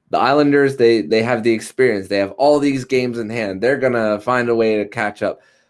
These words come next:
But there's only so much catching up you can do when you're playing so many games in so many days, and then your legs get tired, all the travel, the mental grind, being in a different city,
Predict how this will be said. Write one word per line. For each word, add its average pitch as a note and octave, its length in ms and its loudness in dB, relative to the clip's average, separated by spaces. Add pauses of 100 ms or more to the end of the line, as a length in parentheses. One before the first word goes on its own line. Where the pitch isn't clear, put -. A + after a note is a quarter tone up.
(180)
But A2+ 100 0
there's B2+ 160 0
only D3+ 220 4
so C#3+ 240 0
much B2+ 460 -4
catching A#2+ 340 -4
up A2 160 -6
you G#2+ 100 -8
can G#2+ 160 -10
do A#2 220 -2
when G#2 160 -4
you're G2+ 100 -6
playing G#2+ 400 -8
so A2 220 -6
many G#2 200 -4
games G2 400 -8
in F2+ 120 -16
so G#2 200 -6
many F#2 200 -4
days, G2 340 0
and F2+ 160 -10
then F2+ 140 -6
your E2+ 120 -6
legs F#2+ 320 -2
get G2+ 220 -6
tired, G2 420 0
all F2+ 140 0
the - 100 -6
travel, G2+ 460 0
the G2 80 -4
mental G#2+ 380 -4
grind, G#2 360 -2
being G2 200 -4
in F#2 80 -8
a F2+ 40 -12
different F#2 360 -10
city, A2 460 -2